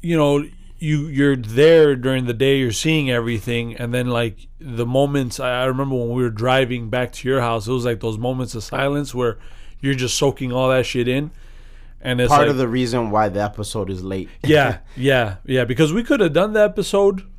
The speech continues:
Speaker 1: that day, but I just don't think that process, like, it just, you just need that moment to process everything.
Speaker 2: Yeah.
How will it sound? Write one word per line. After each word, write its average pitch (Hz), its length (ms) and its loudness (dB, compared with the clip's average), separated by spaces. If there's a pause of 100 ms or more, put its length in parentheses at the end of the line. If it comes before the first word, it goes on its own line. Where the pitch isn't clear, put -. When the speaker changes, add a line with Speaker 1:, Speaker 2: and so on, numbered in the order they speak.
(120)
Speaker 1:
that 123 340 2
day, 139 500 4
but 131 260 0
I 135 160 6
just 135 200 -4
don't 143 240 0
think 139 220 -2
that 117 200 0 (240)
process, 143 600 0
like, 123 200 0
it 131 160 2
just, 120 200 -6
you 131 120 -4
just 127 180 -4
need 139 180 0
that 123 180 0
moment 131 480 -2
to 107 80 -10
process 123 520 -2
everything. 117 600 -4 (140)
Speaker 2:
Yeah. 92 380 -10